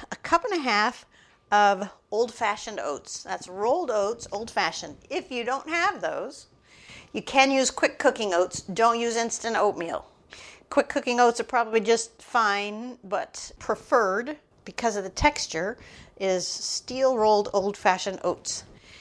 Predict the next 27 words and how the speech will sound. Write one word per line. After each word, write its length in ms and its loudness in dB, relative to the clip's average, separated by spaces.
You're 140 -10
gonna 180 -4
need 160 -4
a 60 -2
cup 260 2
and 80 0
a 80 0
half 540 -4
of 120 -4
semi-sweet 680 -4
chocolate 420 -2
chips, 460 -6
one 260 0
and 160 2
a 80 2
third 380 2
cups 280 2
of 120 -4
all-purpose 560 0
flour, 480 -4
two-thirds 560 -4
of 100 -8
a 60 -6
cup 260 4
of 160 -2
brown 340 4
sugar, 460 -2